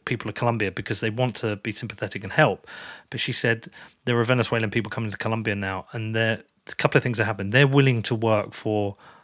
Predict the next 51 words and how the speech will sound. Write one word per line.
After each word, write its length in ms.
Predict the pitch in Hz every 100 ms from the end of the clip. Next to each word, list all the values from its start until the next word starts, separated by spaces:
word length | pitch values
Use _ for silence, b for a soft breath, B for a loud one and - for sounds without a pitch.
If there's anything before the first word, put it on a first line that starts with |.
| b b b _
you 140 | 131 98
know, 40 |
do 360 | 95 117 117 -
manual 520 | 127 123 117 120 113
jobs 400 | 104 117 104 -
for 440 | - - - 104 95
any 140 | 117
kind 220 | 143 104
of 40 | 95
job 200 | 107 95
for 220 | - 104
a, 60 | 92 - _ -
a 60 | 98
half 280 | - 123 -
the 80 |
price 320 | - 113 107 -
or 100 | 113
even 280 | 110 110 110
less 380 | 101 - - B B B B B B -
than 340 | 110 104 98
somebody 280 | - 120 107
in 60 | 95
Colombia 400 | 113 117 104 92
will 120 | 92
do 200 | 90 90
it. 140 | 110 - B B B B B -
And 600 | 117 110 110 110 110 107 - -
the 340 | 120 113 110
employers 560 | 127 - 139 117 107 -
are 440 | 113 104 101 98 -
taking 300 | - 120 -
advantage 460 | 104 131 135 113 104
of 80 | 95
this, 260 | 98 -
which 160 | 117 -
means 240 | 139 120
a 60 | 123
lot 160 | 139
of 80 | 143
Colombian 380 | - 127 120 107
people 280 | 120 113 110
are 60 |
either 200 | 113 110
losing 340 | 110 135 120 113
their 100 | 107
jobs 240 | 110 98
or 80 | 113
not 260 | 120 127 -
getting 240 | 104 104
their 140 | 101
jobs 400 | 95 95 98 -